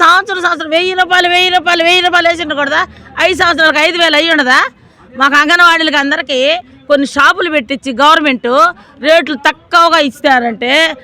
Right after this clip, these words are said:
మేము జీతం అడగం, బత్తి అడగం. ఎందుకంటే మాకు తగ్గిన, మాకు అనుగుణంగా, రేట్లకు అనుగుణంగా మేము అడుగుతా ఉన్నాం. ఈరోజు ఎమ్మెల్యేలు అడుక్కోకుండానే సంవత్సరం సంవత్సరం జీతాలు.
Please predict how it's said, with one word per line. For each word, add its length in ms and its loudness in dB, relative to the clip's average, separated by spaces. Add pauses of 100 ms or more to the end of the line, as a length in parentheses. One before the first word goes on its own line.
(160)
మేము 200 -4
జీతం 280 0
అడగం, 400 -2
బత్తి 240 -2
అడగం. 360 -4 (380)
ఎందుకంటే 420 -2
మాకు 260 0
తగ్గిన, 420 0
మాకు 320 2
అనుగుణంగా, 540 0
రేట్లకు 480 0
అనుగుణంగా 440 0
మేము 200 -4
అడుగుతా 360 0
ఉన్నాం. 280 -4 (480)
ఈరోజు 440 2 (240)
ఎమ్మెల్యేలు 840 0 (320)
అడుక్కోకుండానే 1000 0
సంవత్సరం 440 0
సంవత్సరం 400 2
జీతాలు. 400 0